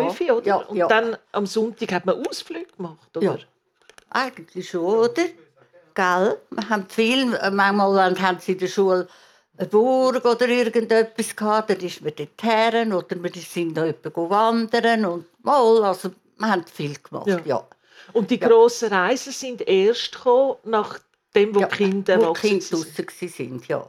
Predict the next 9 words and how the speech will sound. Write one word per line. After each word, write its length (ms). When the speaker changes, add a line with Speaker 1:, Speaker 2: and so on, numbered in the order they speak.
Speaker 1:
Wo 80
sind 280
Sie 100
denn 180
einmal 200
so 140
hin? 200
Speaker 2:
<laughs> 1700
Also, 320